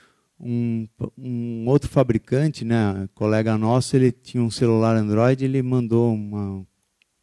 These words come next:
um comando de impressão e conseguiu imprimir aqui na impressora com facilidade, tá certo? Tem garantia de um ano esse produto,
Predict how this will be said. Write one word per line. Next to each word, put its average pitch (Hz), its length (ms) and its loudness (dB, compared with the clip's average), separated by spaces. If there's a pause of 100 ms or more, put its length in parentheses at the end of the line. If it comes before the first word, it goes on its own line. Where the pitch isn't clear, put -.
um 110 120 -14
comando 117 440 4
de 110 80 2
impressão 110 400 2
e 123 60 0
conseguiu 135 380 -4
imprimir 127 480 2
aqui 117 240 -2
na 120 140 0
impressora 120 680 0 (480)
com 113 160 -4
facilidade, 107 1000 0
tá - 120 -16
certo? - 520 -2 (840)
Tem 160 160 8
garantia 156 720 8
de 123 220 4
um 165 260 10
ano 165 300 10
esse 139 180 4
produto, 139 800 6